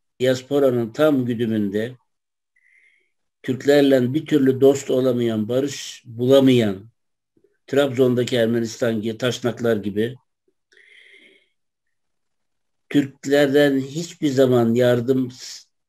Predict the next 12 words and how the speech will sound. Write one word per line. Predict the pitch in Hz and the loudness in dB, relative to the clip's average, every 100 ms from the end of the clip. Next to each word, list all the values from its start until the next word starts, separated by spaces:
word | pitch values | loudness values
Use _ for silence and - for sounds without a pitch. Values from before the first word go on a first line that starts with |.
| _ | _
istese | 131 123 - 135 131 - 143 135 - _ - | -12 -12 0 2 2 0 0 0 -4 _ -12
gelecek | 117 127 123 120 139 139 | -2 2 2 0 -2 -4
o | 123 | -2
yardım | 120 117 113 127 | 0 0 0 -4
ama | 120 | -6
o | 120 | -2
yardımı | 127 135 120 131 147 | 2 2 2 -2 -2
dahi | 131 131 | 0 0
isteyemeyen | 123 123 - - 139 135 120 117 120 117 | -2 -6 -12 0 4 4 4 0 -2 -4
bir | 120 | -4
Ermeni | 120 110 110 107 | -4 -4 -4 -4
var. | 95 87 | -8 -12